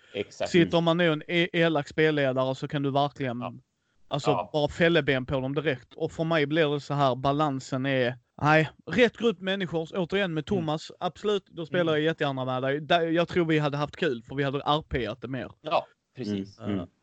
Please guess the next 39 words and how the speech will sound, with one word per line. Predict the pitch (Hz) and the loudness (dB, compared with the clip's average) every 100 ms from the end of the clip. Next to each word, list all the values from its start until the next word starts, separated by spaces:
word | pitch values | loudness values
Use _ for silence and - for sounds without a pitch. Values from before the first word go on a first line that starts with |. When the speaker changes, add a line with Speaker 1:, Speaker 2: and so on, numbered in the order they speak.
| - - 160 | -20 -12 -4
Speaker 2:
Eh, | 156 135 | -4 -2
och, | 202 190 | 0 2
och | 196 180 | 4 4
grejen | 170 156 160 | 4 4 4
är, | 165 | 2
jag | 131 | 2
förstår, | 160 - 185 120 | -2 0 0 0
det | 135 185 | -2 -2
är | |
Star | - 196 170 113 | -2 -2 -2 -2
Wars, | 123 - | -8 -10
men | 165 165 | -4 -2
sen, | 196 165 131 120 - _ _ - | -2 -2 -4 -10 -18 _ _ -4
sen | 185 160 | -2 0
folk | 202 175 | 0 0
förstår | - - 185 170 | 0 0 0 0
inte, | 156 | 0
det | 151 | 0
är | |
ett | 151 | 0
figurspel, | 160 151 185 - 139 127 | 0 2 0 0 -2 -2
så | - | -4
prova | - 185 170 | 0 2 2
att | |
spela | - 196 170 | 0 2 4
det | 160 | 2
med | 143 | 0
figurspelare, | 147 151 165 139 120 117 | 0 -2 0 0 0 -2
gott | 127 123 | -6 -6
folk, | 131 127 | -6 -6
så | - | -10
ska | 135 139 | -8 -4
ni | 139 | -4
få | 135 | -4
se | - | -2
Speaker 1:
Mm. | 131 | 0
Speaker 2:
vad | 123 | 0
jag | 117 | 0
menar. | 123 120 | -2 -4